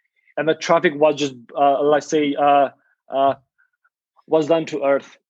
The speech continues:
And what we did is that, uh, w-, uh, we helped them into, uh, um, into fixing all the technical issues, and, and within, uh,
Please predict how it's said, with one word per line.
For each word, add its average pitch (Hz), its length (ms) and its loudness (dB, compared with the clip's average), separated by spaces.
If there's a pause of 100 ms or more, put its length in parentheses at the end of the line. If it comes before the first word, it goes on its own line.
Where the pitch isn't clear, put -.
(300)
And 151 100 -6
what 156 180 2
we 165 80 -2
did 185 220 2
is 185 140 -4
that, 156 160 0 (100)
uh, 156 180 2
w-, - 240 -14 (140)
uh, 147 220 -2
we 156 260 -4
helped 160 420 0
them 175 320 -2
into, 147 1000 -6
uh, 139 540 4
um, 135 120 -6 (340)
into 160 180 -6
fixing 180 540 -4 (100)
all 160 180 4
the 180 80 0
technical 170 480 -6
issues, 156 680 -4 (320)
and, 151 320 -10 (200)
and 160 120 -2
within, 185 460 -2
uh, 165 240 4